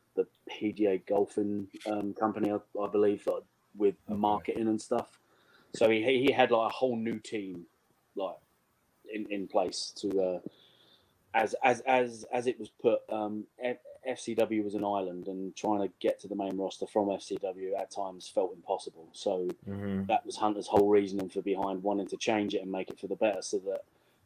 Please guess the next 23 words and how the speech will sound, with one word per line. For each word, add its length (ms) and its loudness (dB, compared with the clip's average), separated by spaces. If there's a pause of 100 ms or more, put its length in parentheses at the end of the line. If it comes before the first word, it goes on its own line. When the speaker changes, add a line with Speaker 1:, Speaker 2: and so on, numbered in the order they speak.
(140)
Speaker 1:
we 160 2
weren't, 300 2 (720)
so 240 4
that 160 0
the 60 0
guys 300 6
had 240 4 (140)
easier, 400 2 (880)
like, 220 -2
an 120 -10
e-, 300 2
easier 360 2
time 300 0
to 160 0
transition 520 -2
to 140 -4
the 60 -2
main 220 -2
roster 480 -2
if 260 -6
they 120 0
were 100 -2
wanted. 380 -8